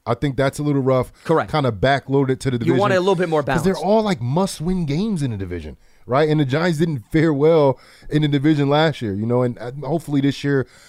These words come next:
Speaker 1: you know, you get some diversity and you mix it up. But I hear what you're saying, because that week one product that you're putting out there is not gonna be the same at week seventeen. It's just not,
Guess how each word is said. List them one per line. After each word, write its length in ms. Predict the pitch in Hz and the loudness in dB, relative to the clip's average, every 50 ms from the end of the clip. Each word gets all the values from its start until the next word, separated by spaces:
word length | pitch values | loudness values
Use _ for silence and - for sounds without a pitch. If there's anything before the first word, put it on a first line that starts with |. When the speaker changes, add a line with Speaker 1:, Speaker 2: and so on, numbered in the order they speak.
| - _ - | -16 _ -4
Speaker 1:
you 120 | 208 185 | 0 0
know, 140 | 147 135 135 | 2 2 2
you 160 | 139 151 175 | 0 -2 -2
get 160 | 143 151 - | -2 -2 -2
some 100 | - 135 120 | -2 -2 0
diversity 540 | 127 120 117 107 123 127 123 - 123 120 | 0 2 2 2 0 0 0 -2 -2 -2
and 100 | 120 117 | 0 0
you 100 | 123 135 | -2 -2
mix 260 | 127 120 120 - - 117 | -2 -2 -2 -4 -4 -2
it 60 | 120 | -2
up. 200 | 120 117 - - - | -2 -2 -4 -6 -4
But 220 | 117 123 120 113 - - - - - - | -2 -2 -2 -2 -4 -12 -20 -20 -14 -6
I 140 | - 254 214 | -4 -2 0
hear 160 | 196 226 214 | 0 2 0
what 140 | 185 170 - | 0 0 0
you're 100 | 156 147 | 0 0
saying, 380 | - - 151 143 147 156 156 - - - - - | 0 -2 -2 0 0 -2 -4 -6 -10 -14 -6 -4
because 260 | - - - 170 147 | -2 0 0 0 2
that 220 | 185 208 196 123 127 | 2 2 2 0 0
week 260 | 139 190 196 - - | -2 -2 -2 -2 -4
one 320 | 131 127 147 160 165 160 | -2 0 2 2 2 0
product 480 | - - - - 131 139 151 170 180 147 | -2 -4 -4 -2 0 2 2 2 0 0
that 160 | 147 139 - | -2 -4 -4
you're 80 | - 135 | -4 -4
putting 240 | - 147 143 135 135 | -2 -2 0 0 0
out 160 | 139 143 131 | -2 -2 -2
there 200 | - 160 165 165 165 - - - - | -2 -2 -2 -4 -4 -10 -18 -20 -10
is 240 | - 127 127 98 - | -6 -6 -6 -4 -2
not 240 | 135 147 160 156 135 | -2 -2 -2 -2 -2
gonna 140 | 156 151 147 | -2 -2 0
be 80 | 147 | 0
the 80 | 139 131 | -2 -2
same 340 | - - 147 139 135 131 120 | -2 -2 -2 0 0 0 0
at 100 | 113 107 | 0 0
week 200 | 104 120 113 - | -2 -2 -4 -4
seventeen. 580 | - - 110 104 101 95 87 95 98 85 73 71 | -4 -4 -2 -2 -2 -4 -6 -8 -8 -10 -8 -6
It's 120 | 92 104 110 | -6 -4 -2
just 180 | 120 107 87 | -4 -4 -4
not, 220 | 110 110 104 - | -4 -6 -6 -6